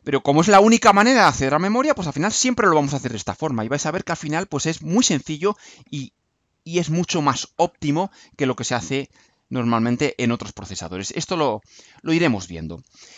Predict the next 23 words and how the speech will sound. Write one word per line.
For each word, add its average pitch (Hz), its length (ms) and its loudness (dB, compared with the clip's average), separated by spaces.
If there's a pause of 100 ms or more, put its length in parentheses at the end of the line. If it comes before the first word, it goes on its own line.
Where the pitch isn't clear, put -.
(180)
Solo 330 240 6
nos 294 100 6
queda 294 160 4
un 254 60 6
pequeño 170 340 2
detalle, 175 380 2
y 135 100 0
es 151 140 2
que, 214 220 0
hombre, 120 280 0
somos 190 320 2
humanos. 127 640 0 (520)
Y 143 140 2
eso 160 180 4
de 160 100 6
meterle 160 380 4
aquí 156 320 2
la 120 180 4
dirección, 151 640 0
esta 135 240 -2
dirección 127 420 -2
aquí, 135 400 -4 (1120)
pues - 600 -6